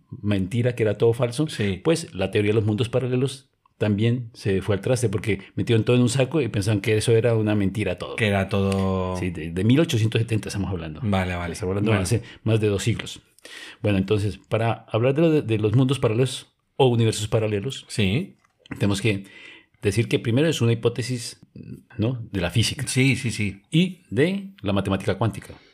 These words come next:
Speaker 1: de la
Speaker 2: Ujú.
Speaker 1: física cuántica, en donde busca una teoría unificada,
Speaker 2: Sí.
Speaker 1: como la teoría cuan-, eh, cuántica de la gravedad,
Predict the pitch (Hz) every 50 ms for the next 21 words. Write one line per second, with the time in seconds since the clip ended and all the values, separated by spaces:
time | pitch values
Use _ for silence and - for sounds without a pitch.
0 | _ - - 127 127 117 113 123 165 - 101 - 110 92 82 - 85 - - 82
1 | - _ - 101 101 95 101 107 120 120 120 143 151 143 - - - - - -
2 | _ _ - 95 92 117 117 - - - 143 135 139 139 139 127 - 117 110 117
3 | 123 123 127 113 113 113 - - 120 117 131 170 190 190 - - _ _ - -
4 | - 104 98 101 101 95 95 95 98 98 101 110 113 113 - 123 120 120 110 113
5 | - 107 101 98 95 98 117 113 - - - 123 110 101 101 95 101 101 104 107
6 | 113 135 143